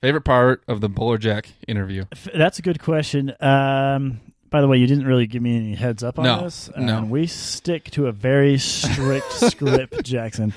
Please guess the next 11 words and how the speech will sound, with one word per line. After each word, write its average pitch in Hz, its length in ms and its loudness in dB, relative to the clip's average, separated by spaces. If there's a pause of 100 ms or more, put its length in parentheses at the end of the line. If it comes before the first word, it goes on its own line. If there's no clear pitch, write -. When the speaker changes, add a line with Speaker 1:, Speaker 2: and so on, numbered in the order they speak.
Speaker 1:
As 143 260 4
you 147 60 4
can 185 160 0
tell. 131 460 6
Speaker 2:
<laughs> 170 340 -2 (480)
Um, 156 300 4
I 147 180 -2
would 185 220 -2
say 151 600 -2
him 170 640 4 (100)
recalling 147 1040 2